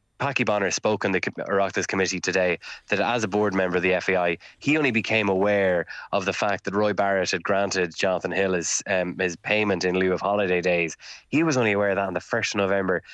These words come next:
this year. Now, Roy Barrett at the A G M on Saturday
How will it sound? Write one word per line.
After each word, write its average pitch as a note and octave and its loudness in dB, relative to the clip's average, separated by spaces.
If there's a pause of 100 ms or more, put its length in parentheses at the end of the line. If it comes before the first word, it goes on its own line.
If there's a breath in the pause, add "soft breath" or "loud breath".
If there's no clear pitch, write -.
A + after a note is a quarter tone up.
(240 loud breath)
this A2 0
year. A2+ 0 (320 loud breath)
Now, A2 0
Roy D3+ 2
Barrett D#3 0
at B2+ 0
the G#2+ 2
A A2+ 2
G G#2+ 2
M F#3 2
on C3 0
Saturday F#2 2